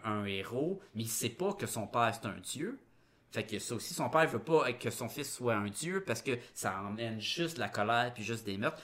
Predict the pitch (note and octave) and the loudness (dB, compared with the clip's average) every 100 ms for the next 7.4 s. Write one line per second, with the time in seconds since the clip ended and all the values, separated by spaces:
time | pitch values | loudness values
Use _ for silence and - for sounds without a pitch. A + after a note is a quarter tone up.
0 | - - F3 F3+ F3+ D4 B3+ - A3 G#3+ | -12 -8 0 2 2 2 2 2 0 0
1 | C#3 - F3 E3+ - - - B3+ F#3 E3 | -4 0 4 4 2 -6 -4 -4 0 2
2 | E3+ E3 A#2 G#2+ - C#3+ - - A2 D3+ | 4 4 2 -2 -2 -4 -4 -4 0 0
3 | G3+ F3+ - - - - - D3+ A#3+ G3 | 0 -6 -12 -20 -20 -20 6 8 8 6
4 | C#3+ A#2 E3 F#3 - D#3+ F#3+ - D3+ G#2 | 0 2 2 2 0 0 0 2 0 0
5 | - F3 - B2 A2 A#2+ D#3 C3 G#2+ - | 0 -2 0 0 0 2 0 0 -2 -4
6 | C3 C3+ B2 G2+ G2 G#2 A2 G#2 A2+ A#2 | -4 -4 -2 -2 -2 -4 -2 -2 -2 -4
7 | G2 G2 - G#2 | -8 -8 -2 -2